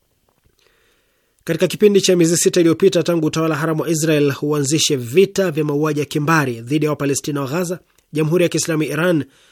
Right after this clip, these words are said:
imetumia uwezo wake wote wa kidiplomasia kushinikiza usitishwaji vita na kutuma misaada ya kibinadamu katika eneo hilo. Safari ya Hania mjini Teheran imefanyika siku moja baada ya Baraza la Usalama la Umoja wa Mataifa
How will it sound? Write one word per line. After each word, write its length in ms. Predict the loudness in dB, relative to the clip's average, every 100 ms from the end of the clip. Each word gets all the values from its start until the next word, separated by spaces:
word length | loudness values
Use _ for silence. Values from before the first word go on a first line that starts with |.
| _ _
imetumia 580 | -8 -4 -4 -2 0 0
uwezo 280 | 0 0 0
wake 220 | 0 0
wote 280 | 0 2 0
wa 40 |
kidiplomasia 680 | -2 -2 -2 -2 4 4 4 -6 _ _ _
kushinikiza 960 | -8 -4 -2 0 2 6 6 4 -4 -10 _ -12
usitishwaji 640 | -8 -6 -6 -4 -4 -4
vita 400 | 0 0 0 -4 -8 _ _ _
na 200 | -6 -6
kutuma 380 | -6 -6 -4 -2
misaada 320 | -2 -4 -4
ya 60 | -6
kibinadamu 500 | -6 -6 -4 -4 -4
katika 240 | -6 -4
eneo 120 | 0
hilo. 260 | 4 4 2 _ _ _ _ _
Safari 760 | -8 -4 -2 0 2 4 4 0 -4
ya 200 | -4 -4
Hania 440 | -4 0 2 2
mjini 220 | 0 -2
Teheran 480 | -2 -2 0 0 0 -4 -14 -20 _
imefanyika 560 | -8 -4 -4 -2 -4 -2
siku 160 | -4 -2
moja 260 | 0 0
baada 500 | 0 -2 -2 -2 -2 -4
ya 80 |
Baraza 300 | -6 -4 -2
la 60 | -2
Usalama 380 | -2 -2 -2 0
la 60 |
Umoja 240 | 0 2 2
wa 40 |
Mataifa 420 | 0 0 0 -2